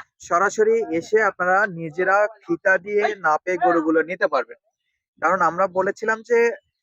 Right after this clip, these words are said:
আহ, ভিডিওতে যদি সাইজ না বুঝতে পারেন তাহলে কিন্তু উচ্চতা বলতেছি, এই উচ্চতা দেখে আপনারা কিন্তু বুঝতে পারবেন যে কেমন সাইজের।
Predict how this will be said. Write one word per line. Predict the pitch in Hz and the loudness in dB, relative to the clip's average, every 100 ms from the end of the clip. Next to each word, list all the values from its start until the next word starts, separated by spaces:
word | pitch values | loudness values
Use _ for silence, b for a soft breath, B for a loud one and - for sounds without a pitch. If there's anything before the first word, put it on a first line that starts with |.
| _ _ - | _ _ -10
আহ, | 127 127 127 _ _ _ | -4 -4 -6 _ _ _
ভিডিওতে | 165 190 240 247 240 226 | -4 -2 0 0 2 0
যদি | 233 233 | 0 -2
সাইজ | - 185 185 156 | -2 2 2 0
না | 165 180 | 0 0
বুঝতে | 180 196 - | 0 -2 -2
পারেন | 214 220 269 302 | -2 0 -2 -4
তাহলে | 220 180 190 185 | -2 0 2 0
কিন্তু | 190 180 196 185 - _ | -2 -2 -4 -4 -6 _
উচ্চতা | 196 - 208 208 202 | -8 -2 -2 0 2
বলতেছি, | 208 208 214 - 254 - _ _ _ | 2 2 -2 -2 -12 -12 _ _ _
এই | - | -4
উচ্চতা | 180 - 202 214 | -2 -2 -2 -2
দেখে | 185 190 226 | 0 -2 2
আপনারা | 220 214 214 | -2 0 -2
কিন্তু | 208 196 196 | -2 -2 -4
বুঝতে | 180 - 214 | -4 -4 0
পারবেন | 196 190 | 2 0
যে | 214 277 | -6 -8
কেমন | - 190 185 185 | 0 2 2 -2
সাইজের। | - 175 139 127 117 | -2 -2 -2 -6 -16